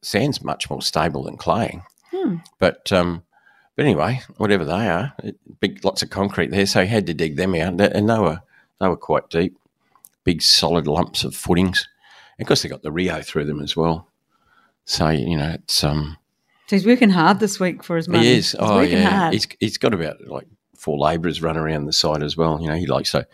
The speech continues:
Speaker 1: because he owns the business, he likes to drive the excavator, as you would, so would I.
Speaker 2: <laughs>
Speaker 1: And, uh, guys running around with crowbars and, um, uh, you know, saws that cut, cut steel, Rio steel and all that sort of thing, you know. Um,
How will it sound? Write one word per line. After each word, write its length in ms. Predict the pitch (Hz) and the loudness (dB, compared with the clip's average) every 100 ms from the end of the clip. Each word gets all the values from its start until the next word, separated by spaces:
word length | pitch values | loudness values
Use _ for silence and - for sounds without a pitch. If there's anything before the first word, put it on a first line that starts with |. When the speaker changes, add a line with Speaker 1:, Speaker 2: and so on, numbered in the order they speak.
| - _ | -20 _
Speaker 1:
because 160 | - - | 0 0
he 80 | |
owns 220 | 65 78 - | -2 -2 -4
the 60 | |
business, 320 | - 78 - - | -2 -2 0 -2
he 100 | 71 | -2
likes 240 | 65 - | -2 -6
to 60 | - | -2
drive 220 | 73 71 | 0 0
the 100 | 73 | 2
excavator, 500 | 87 - 73 90 90 | 0 0 0 2 2
as 140 | 71 | 0
you 80 | 78 | 0
would, 220 | 101 135 | 0 0
so 160 | - 78 | 0 0
would 100 | 82 | 0
I. 220 | 131 - - 196 202 160 | 0 -4 -6 -6 -4 -6
Speaker 2:
<laughs> 400 | - - - 190 | -8 -10 -4 0
Speaker 1:
And, 360 | 92 87 90 | 2 2 2
uh, 140 | 85 80 - _ _ _ _ - | -2 -4 -10 _ _ _ _ -2
guys 300 | 80 85 - | 0 0 2
running 200 | 78 78 | 2 2
around 200 | 82 85 | 0 0
with 260 | 78 - - | -2 -8 -6
crowbars 720 | 98 87 78 82 82 82 85 | 0 2 2 0 0 0 -2
and, 300 | 76 73 76 | -4 -4 -2
um, 380 | 78 73 73 - _ _ _ _ _ _ _ | 0 -2 -4 -10 _ _ _ _ _ _ _
uh, 80 | - - | -8 -2
you 80 | |
know, 120 | 82 73 | -2 0
saws 400 | - 85 82 - | 2 4 2 0
that 160 | - | -6
cut, 260 | - 76 - - 80 - | -4 -4 -4 -14 -20 -12
cut 220 | - - | -10 -4
steel, 320 | - 82 82 | -2 2 4
Rio 280 | 80 80 78 | 4 4 2
steel 400 | 82 - 80 80 | 0 2 2 2
and 120 | 76 | 2
all 120 | 78 76 | 0 0
that 160 | - | 0
sort 180 | - 73 | -2 -2
of 80 | 73 | 0
thing, 200 | 80 78 | 0 2
you 80 | 76 | 2
know. 180 | 78 85 - - | 2 -2 -6 -4
Um, 360 | 78 73 73 | 0 0 -2